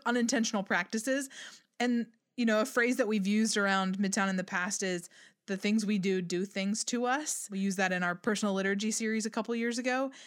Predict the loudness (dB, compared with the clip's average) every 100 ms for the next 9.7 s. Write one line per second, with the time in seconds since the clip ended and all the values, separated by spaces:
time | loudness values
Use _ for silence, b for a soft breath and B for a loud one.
0 | B -6 0 2 2 2 2 2 2 2
1 | 2 0 -2 -4 -4 -4 -2 -2 -2 -2
2 | 0 0 0 -2 -2 -2 -2 -2 -4 -2
3 | 0 0 0 -4 -6 -12 B B -6 -2
4 | 0 0 0 -2 -2 -6 -8 -4 -4 -4
5 | -4 -4 -4 -4 -4 -6 -10 -12 B B
6 | 0 0 0 -2 -2 0 2 2 0 0
7 | -2 -4 -4 -4 -2 -4 b b b -2
8 | 2 4 4 2 -2 0 0 0 -2 -2
9 | 0 0 0 0 0 -6 -16